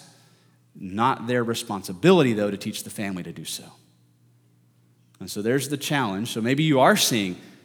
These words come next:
humility and seeing your kids c-, grow up to know and love Jesus, but the challenge is, are you letting your wife lead out in that? Or dads, is that something that they're seeing in you?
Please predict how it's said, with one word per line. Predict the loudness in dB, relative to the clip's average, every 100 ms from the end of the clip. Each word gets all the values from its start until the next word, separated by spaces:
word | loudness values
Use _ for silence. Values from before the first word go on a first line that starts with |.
| _ -8
humility | -2 4 6 6 2
and | -2
seeing | -2 0
your | 0
kids | 0 -2 -2
c-, | -4 -6
grow | -2 -2
up | -2
to | -2
know | -2 0
and | -2
love | -6
Jesus, | -2 0 0 -4
but | -10 -12
the |
challenge | -6 0 2 2 2
is, | -2 -2
are | -6
you | -2 0 2 0 -4 -8 -4
letting | -2 -2
your | -2
wife | 0 0 0
lead | 2
out | 4 2
in | 0
that? | -4 -6 -14 -20 -20 _ _
Or | -8
dads, | -4 -2 -4 -6 -14 -20 _ _ -16
is | -10
that | -8
something | -6 -8 -6
that | -8 -8
they're | -10
seeing | -8 -10 -10
in | -14
you? | -16